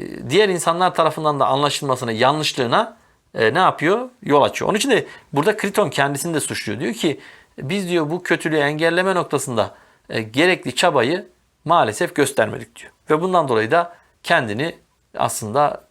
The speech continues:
suçlu hissediyor, üzgün hissediyor. Burada, e,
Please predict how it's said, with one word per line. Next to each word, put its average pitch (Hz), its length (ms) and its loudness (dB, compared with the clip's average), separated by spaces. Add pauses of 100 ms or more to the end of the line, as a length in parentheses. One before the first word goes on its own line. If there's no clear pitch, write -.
suçlu - 360 -8
hissediyor, 104 360 -8
üzgün 127 280 -4
hissediyor. - 400 -8 (760)
Burada, 156 760 0 (800)
e, 117 200 -4